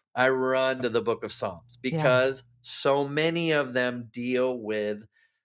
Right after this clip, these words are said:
Speaker 1: again, lament. Now, sh-, I, I did a live stream last year, Lisa, with our dear friend Sean McDowell, and I, I was getting ready to just show another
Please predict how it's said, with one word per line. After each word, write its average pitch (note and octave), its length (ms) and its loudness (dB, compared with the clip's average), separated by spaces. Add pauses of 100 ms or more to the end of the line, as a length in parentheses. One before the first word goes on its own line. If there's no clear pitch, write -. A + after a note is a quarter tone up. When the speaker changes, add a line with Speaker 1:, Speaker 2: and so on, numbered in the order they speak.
(160)
Speaker 1:
again, A2+ 400 0
lament. B2 360 -2
Now, B2 120 0
sh-, - 160 -4 (120)
I, C3 240 0
I C#3+ 60 4
did G3 160 4
a F3+ 40 2
live D#3+ 260 4
stream C#3 260 -6
last B2 260 -2
year, B2 120 2
Lisa, A#2+ 300 -2
with B2+ 260 2
our B2 240 2 (100)
dear B2+ 160 2
friend A#2+ 260 -2
Sean B2 280 -2
McDowell, A2+ 480 2 (480)
and B2+ 260 2
I, C#3 240 6
I C3+ 80 4
was B2+ 100 2
getting F3+ 200 4
ready D#3+ 240 4
to B2 100 -8
just B2 220 -4
show D3+ 180 6
another C#3 380 2